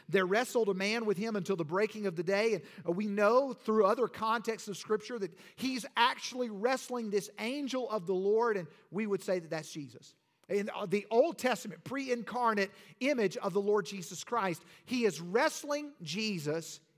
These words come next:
in the flesh. And it says in verse number twenty-five, "And when he saw that he prevailed not against him, he," the angel, "touched the hollow of his thigh." His strong,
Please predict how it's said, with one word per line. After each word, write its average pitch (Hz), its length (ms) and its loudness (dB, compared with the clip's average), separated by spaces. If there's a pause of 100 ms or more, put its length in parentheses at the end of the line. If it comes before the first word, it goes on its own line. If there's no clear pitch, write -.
(160)
in 202 180 0
the 156 60 -2
flesh. - 720 -10 (640)
And 143 80 -6
it 147 80 -6
says 170 280 -2
in 156 80 -8
verse 160 180 -4
number 151 140 -6
twenty-five, 165 580 -12 (580)
"And 147 120 -6
when 165 100 0
he 175 60 0
saw 269 480 4
that 202 220 0
he 220 180 -8
prevailed 190 600 0
not 208 320 -2
against 165 440 -4
him, 147 160 -10
he," 233 400 -8
the 165 180 -8
angel, 160 540 0 (380)
"touched 269 380 0
the 190 120 2
hollow 240 600 4
of 214 240 2
his 185 560 -2 (420)
thigh." 151 580 -6 (1200)
His 214 220 2
strong, 226 640 2